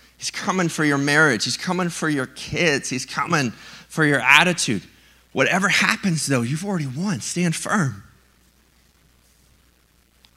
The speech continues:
Number two, strive for faith. Go for it.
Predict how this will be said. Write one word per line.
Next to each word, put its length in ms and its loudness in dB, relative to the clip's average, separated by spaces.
Number 160 0
two, 400 4
strive 800 0
for 340 -10
faith. 600 -6
Go 220 2
for 400 -2
it. 60 -10